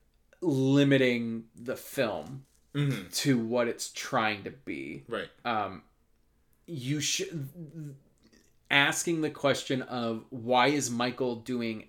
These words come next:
Speaker 1: anything
Speaker 2: Right.
Speaker 1: is not the question we need or should be asking.
Speaker 2: Right.
Speaker 1: Um, because that's not important. <laughs> It's
Speaker 2: Yeah.
Speaker 1: not. It's you. It's just, what is he going to do next?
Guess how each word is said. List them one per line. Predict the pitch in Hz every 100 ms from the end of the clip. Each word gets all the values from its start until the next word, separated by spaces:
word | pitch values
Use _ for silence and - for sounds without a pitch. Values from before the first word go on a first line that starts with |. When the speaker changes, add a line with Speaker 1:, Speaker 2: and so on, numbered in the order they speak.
| _
Speaker 1:
anything | 101 104 139 139 175 190 208 -
Speaker 2:
Right. | 117 90 - - _ _ _ _ _ _
Speaker 1:
is | 156 120
not | 131 139 143 -
the |
question | 143 139 135 143 123
we | 123
need | 117 117 117 -
or | 135 113
should | 120 110
be | 98 69
asking. | 73 - - 76 78
Speaker 2:
Right. | 101 - - _ -
Speaker 1:
Um, | 131 110 101 92 -
because | 131 120 127 113 110
that's | 113 123
not | 110 101
important. | 98 - - - - -
<laughs> |
It's | 220 139 - 240 233 214 190 - - 254 156 147 143
Speaker 2:
Yeah. | 151
Speaker 1:
not. | 135 104 -
It's | 135 127 - - - -
you. | 170 143 135 139 139
It's | 160 135 -
just, | 127 127 123 - - - -
what | - 113 127 123
is | 123 -
he | 123
going | 113 113 107
to | 117
do | 110 95
next? | 82 60 135 - -